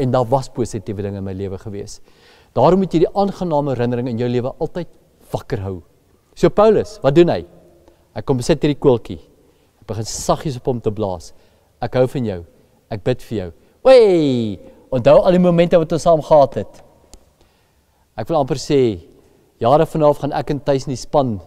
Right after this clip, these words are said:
so sit en praat oor twintig twintig. Dan gaan ons mekaar praat oor die wonderlike momente van twintig twintig. Want ons weet nie hoe lyk die toekoms nie.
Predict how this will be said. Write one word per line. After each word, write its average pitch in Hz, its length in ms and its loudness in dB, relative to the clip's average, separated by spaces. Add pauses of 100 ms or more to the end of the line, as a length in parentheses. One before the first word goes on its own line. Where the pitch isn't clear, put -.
so 123 200 -6
sit 113 280 -8
en 113 80 -8
praat 117 340 -4
oor 120 60 -6
twintig 113 420 -8
twintig. 104 420 -8 (840)
Dan 104 120 -10
gaan 117 100 -8
ons 110 120 -12
mekaar 120 220 -4
praat 123 380 -4
oor 123 160 -6
die 107 160 -10
wonderlike 147 600 -2
momente 110 560 -8 (540)
van 95 100 -14
twintig 107 280 -6
twintig. 127 420 -8 (500)
Want 104 180 -10
ons 104 120 -6
weet 120 160 -4
nie 135 80 -6
hoe 113 60 -4
lyk 110 100 -6
die 120 120 -12
toekoms 117 440 -8
nie. 92 120 -16